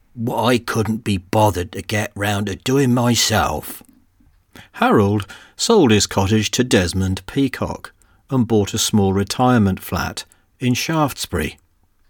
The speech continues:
What he'd kept was enough to furnish the place, but he's seldom there. After six months in Canada, he spends most of his time with his other children and grandchildren. He joined several clubs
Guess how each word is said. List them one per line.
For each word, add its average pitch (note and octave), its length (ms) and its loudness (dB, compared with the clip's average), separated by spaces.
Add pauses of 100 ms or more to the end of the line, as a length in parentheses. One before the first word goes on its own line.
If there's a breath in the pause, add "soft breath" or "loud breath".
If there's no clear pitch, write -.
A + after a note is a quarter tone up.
(520 loud breath)
What A2+ 160 2
he'd F2 200 -2
kept G#2+ 400 -2 (320 loud breath)
was C#3+ 120 4
enough B2+ 360 0
to A#2+ 120 -4
furnish B2+ 480 2
the G2+ 100 -4
place, G2+ 420 -2 (440)
but E3 100 -2
he's D#3+ 120 -2
seldom G2+ 540 0
there. A2+ 400 2 (920 soft breath)
After B2 220 -2
six - 340 -4
months G2 340 -2
in G2 120 -2
Canada, A2+ 540 0 (380 loud breath)
he F#3 140 -4
spends D3 400 0
most B2 280 2
of B2 60 2
his B2+ 160 0
time A2 320 2
with G#2+ 140 2
his A2 180 0
other G2+ 220 0
children G2+ 600 0 (140)
and A2 180 2
grandchildren. F#2+ 840 -2 (920 loud breath)
He D#3 140 6
joined G2+ 340 2
several A2+ 400 0
clubs B2+ 460 0